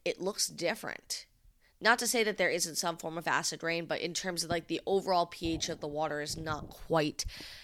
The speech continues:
as acidic. You can see what some of these marble markers looked like, or they would have looked like at the time. All right, I digress. I promised you I would talk about Vermont. So, Vermont,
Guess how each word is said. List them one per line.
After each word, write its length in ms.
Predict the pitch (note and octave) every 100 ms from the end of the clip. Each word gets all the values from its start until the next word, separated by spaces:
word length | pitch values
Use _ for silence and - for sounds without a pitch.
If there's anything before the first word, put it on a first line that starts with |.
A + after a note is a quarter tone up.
| - _ _ _ F3+
as 200 | F#3 -
acidic. 720 | F#3 - E3 D3 C3 - - - - - _ _ _ _
You 260 | F#3+ G3 C4+
can 200 | D#4+ C#4+
see 300 | - C4+ D#4+
what 200 | A3+ -
some 200 | F3 D#3+
of 80 | C#3
these 200 | D#3 D3
marble 340 | D3+ D3+ C#3+
markers 500 | C#3 C#3+ - B2 -
looked 280 | D#3 D3 -
like, 220 | F2 -
or 100 | E3
they 120 | E3
would 240 | E3 E3 F3+
have 200 | D3+ D3
looked 240 | D3 -
like 160 | - -
at 100 | -
the 60 |
time. 380 | - D#3+ - - _ _ _ _ _ _ _ _ _ _ - - - - - - - - - - _ - - - _ - - -
All 80 | E3+
right, 180 | A#2+ -
I 100 | -
digress. 540 | F#3+ F3+ C#3 - - - -
I 100 | F3+
promised 380 | G#3 G3 F#3 F#3
you 60 |
I 40 | F3+
would 100 | E3+
talk 180 | D#3
about 220 | D#3+ D#3+ -
Vermont. 540 | C3 G#2 - - - _ _ _ _ _ _ - -
So, 500 | - A3 D#3 A#2+ D#3+ _ _ -
Vermont, 800 | - B3 G3+ F3+ A#3+ - -